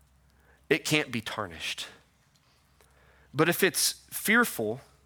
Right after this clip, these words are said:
how does it give us peace? Well, one of the marks of a true Christian is that they desire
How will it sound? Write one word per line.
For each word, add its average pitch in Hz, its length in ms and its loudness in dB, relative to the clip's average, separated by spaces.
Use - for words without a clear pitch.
how - 180 0
does 233 140 -2
it 202 80 -8
give 180 120 -4
us 139 100 0
peace? - 640 -4
Well, 120 80 -10
one 170 120 4
of 151 40 4
the 127 60 2
marks 123 460 2
of 113 140 -2
a - 20 -4
true 160 320 -2
Christian - 460 -2
is 101 140 -6
that 98 140 -12
they 127 180 0
desire 101 640 -6